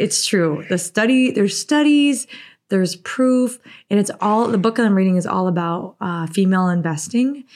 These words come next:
and why we make different decisions. We don't have these egos. We don't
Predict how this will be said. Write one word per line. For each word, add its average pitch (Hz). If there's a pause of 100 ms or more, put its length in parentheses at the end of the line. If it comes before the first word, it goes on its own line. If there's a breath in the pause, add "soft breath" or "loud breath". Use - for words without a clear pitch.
(320 loud breath)
and 180
why 170
we 185
make 175
different 180
decisions. 214 (580 loud breath)
We 185
don't 202
have 175
these 180
egos. 240 (340 soft breath)
We 185
don't 180